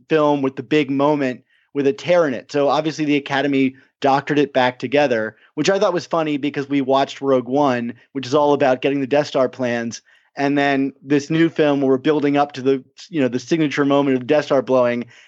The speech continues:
and you can see the tape, you know, <laughs> across the film. Um,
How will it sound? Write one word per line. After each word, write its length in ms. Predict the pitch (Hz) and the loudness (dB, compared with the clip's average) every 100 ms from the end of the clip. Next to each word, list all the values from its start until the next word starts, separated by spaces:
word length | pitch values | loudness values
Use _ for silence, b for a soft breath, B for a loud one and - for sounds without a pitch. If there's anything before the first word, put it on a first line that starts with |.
| B | B
and 140 | 165 170 | -2 -2
you 80 | |
can 100 | 156 | -2
see 120 | 156 160 | -4 -6
the 100 | 139 | -6
tape, 420 | - 165 139 - - _ _ - | -2 -2 -2 -6 -20 _ _ -4
you 140 | 156 | 0
know, 200 | 139 131 | 2 2
<laughs> 0 | |
across 380 | 135 160 156 - | 0 0 0 0
the 120 | 160 | -6
film. 500 | 127 147 131 117 113 b b b - | -2 -2 -2 -4 -10 b b b -6
Um, 500 | 131 127 123 123 123 | -2 2 2 0 -6